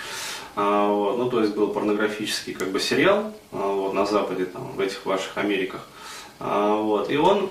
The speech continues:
м, как-то, ну, так вот растиражировался, разошелся, и наши, типа, пересняли его, ну, уже отцензурировав. <laughs> Вот.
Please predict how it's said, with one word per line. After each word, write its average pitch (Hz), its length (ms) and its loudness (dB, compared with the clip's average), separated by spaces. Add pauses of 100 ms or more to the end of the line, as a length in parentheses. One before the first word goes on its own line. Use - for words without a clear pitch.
м, 113 540 0
как-то, 104 760 2
ну, - 160 -4
так - 220 2
вот - 120 -6 (440)
растиражировался, 123 920 2
разошелся, 110 640 0
и - 140 0
наши, 107 680 0
типа, 101 180 -4
пересняли 104 720 -2 (160)
его, 95 340 -4
ну, 143 200 2
уже 123 420 2 (720)
отцензурировав. 113 1000 2
<laughs> 131 600 8
Вот. 104 360 0